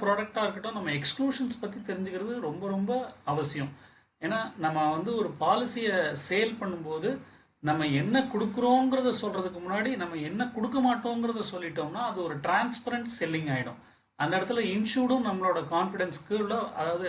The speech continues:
நம்ம சொல்லக்கூடிய விஷயத்த கான்ஃபிடன்ஸ்ல எடுத்துக்குவாரு. So, அதனால இந்த ஆட் ஆன் கவரை பொறுத்த வரைக்கும் என்னென்ன எக்ஸ்க்ளூஷன்ஸ்னு பார்த்துருவோம். So, pre-existing damages, அதாவது இந்த ஆட் ஆன் எடுக்கிறதுக்கு முன்னாடி அந்த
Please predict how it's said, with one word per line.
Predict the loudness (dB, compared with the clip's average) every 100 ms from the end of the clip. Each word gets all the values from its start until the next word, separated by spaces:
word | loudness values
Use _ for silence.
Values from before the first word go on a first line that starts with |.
| -2
நம்ம | -2 0 0 0
சொல்லக்கூடிய | -2 -2 -4 -4
விஷயத்த | -8 -8 -2
கான்ஃபிடன்ஸ்ல | -2 -2 -4 -4 -2 -2
எடுத்துக்குவாரு. | -4 -6 -10 -12 -18 _ _ -20 _
So, | -2
அதனால | 2 4 4 4
இந்த | 6 8 8
ஆட் | 6
ஆன் | 2 0 -6 -16 -16 2
கவரை | 4 4 2
பொறுத்த | -2 -2
வரைக்கும் | -2 -2 -4 -2
என்னென்ன | -2 -2 -2
எக்ஸ்க்ளூஷன்ஸ்னு | -4 -6 -8 -4 -4 -4 -8 -10
பார்த்துருவோம். | -10 -12 -18 -20 _ _ _ -20 -20 _
So, | -12 -2
pre-existing | 2 4 4 2 0 0 0 2 4
damages, | 2 0 0 0 -2 -14 -18 -4 0
அதாவது | 2 0 -2 -4 -6
இந்த | -2 2 4 4 4 4
ஆட் | 6 4
ஆன் | 4
எடுக்கிறதுக்கு | 0 0 -2 -2 -6 -4
முன்னாடி | -2 0 0 -2 -4 -2 -2
அந்த | 0